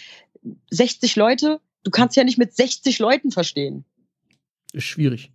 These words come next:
Speaker 1: Es ist schwierig, genau. Und vor allen Dingen, wenn du auf so einem engen Raum bist und halt jetzt mal, wenn man ganz ehrlich ist, wir haben keine Toiletten, keine eigenen.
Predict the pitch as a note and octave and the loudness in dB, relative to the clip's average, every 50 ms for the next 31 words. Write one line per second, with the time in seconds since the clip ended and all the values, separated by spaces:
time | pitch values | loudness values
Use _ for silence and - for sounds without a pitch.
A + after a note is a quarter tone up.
0 | _ _ _ _ _ _ _ - A3+ A3+ - F4+ B3 - - - A#3+ C#4 B3 G3 | _ _ _ _ _ _ _ -2 -2 2 2 0 0 0 -2 0 2 4 4 2
1 | F3+ - - A3+ G3 F3+ - G3+ D#3+ - - - A3 C4 C#4+ C#4+ D4 C#4 C4+ A3+ | 2 0 0 0 2 2 0 0 0 0 2 2 2 2 2 0 0 -2 0 0
2 | B3 B3 A#3+ A3+ A#3+ A#3 A#3 A3+ _ _ _ _ - - - - - G#3+ - - | 0 0 0 -2 -2 -4 -4 -4 _ _ _ _ -20 -16 -6 -2 -2 -2 0 2
3 | D4 D4+ D4+ - - A3 C4 C4 C4 A3 G#3+ A3 A#3 A#3+ G#3+ A3+ A3+ - G#3+ G3+ | 2 2 2 2 2 0 0 0 0 2 2 2 2 2 0 -2 -2 -2 -4 -2
4 | G#3+ A3+ G#3+ - - G#3+ A#3+ - - B3+ A#3+ A#3+ A#3 A#3 G#3+ _ _ _ _ _ | 0 -2 -2 -2 -2 -2 -2 0 2 2 2 4 2 0 -2 _ _ _ _ _
5 | _ _ _ _ _ _ _ _ _ _ _ _ _ _ _ _ _ - F#3+ A#3+ | _ _ _ _ _ _ _ _ _ _ _ _ _ _ _ _ _ 0 2 2
6 | B3 B3 B3 A3+ B3+ C#4+ D#4 A#3 - A#3 B3+ B3 G3 - - - - A#3 G#3 A#3+ | 2 2 0 0 0 0 0 2 2 0 0 0 -2 -8 -10 -10 -8 -8 -8 -8
7 | C#4 - C#4 C#4 C4+ C4 - - B3+ G#3+ F3 - E3+ D#3 - F3 E3 D#3+ - G#2 | -8 -6 -6 -6 -6 -6 -6 -4 -2 -2 -2 -4 -6 -10 -6 -4 -4 -2 -2 -4
8 | D3+ D3 D3 D3+ C#3+ C#3 D3 C#3 | -4 -4 -6 -6 -8 -8 -10 -12